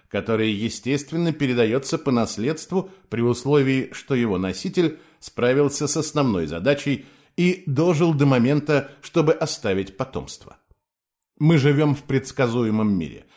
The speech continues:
причем он настолько прогнозируемый, что становится невероятно скучно, когда начинаешь думать об этом. День всегда сменяется ночью. Это раз. Ночь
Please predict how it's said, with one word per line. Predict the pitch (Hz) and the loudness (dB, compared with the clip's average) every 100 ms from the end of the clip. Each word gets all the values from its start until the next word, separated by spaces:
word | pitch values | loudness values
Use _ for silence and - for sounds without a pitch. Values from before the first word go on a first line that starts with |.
| - - | -18 -4
причем | 127 123 170 | -4 -2 0
он | 165 143 | 2 2
настолько | 151 143 175 156 151 | 0 -2 -2 -2 -4
прогнозируемый, | 151 151 131 135 123 170 190 113 95 92 85 - - | 0 0 2 2 0 0 0 0 0 -2 -6 -14 -20
что | - - - | -10 -4 -4
становится | - 139 147 151 143 147 | -2 0 2 0 -2 2
невероятно | 147 147 131 127 139 139 139 | 4 4 4 2 0 0 -4
скучно, | - 214 - - 76 - _ | -4 -6 -6 -6 -10 -12 _
когда | - 104 107 | -8 -6 -2
начинаешь | 135 143 151 160 151 | -2 -2 -2 0 0
думать | 151 202 - 85 | 0 0 0 -4
об | 67 | -12
этом. | - - _ _ _ - | -16 -20 _ _ _ -16
День | 90 127 170 202 | -4 0 2 0
всегда | - 123 80 110 135 | -2 -6 -4 -2 -2
сменяется | 131 98 95 98 - 98 | -2 -2 -2 -4 -6 -6
ночью. | 82 - - 85 _ - | -8 -10 -14 -16 _ -4
Это | 123 120 | -2 -2
раз. | 92 71 - - _ _ _ 127 | -4 -6 -12 -18 _ _ _ -2
Ночь | 147 180 - | 2 2 -2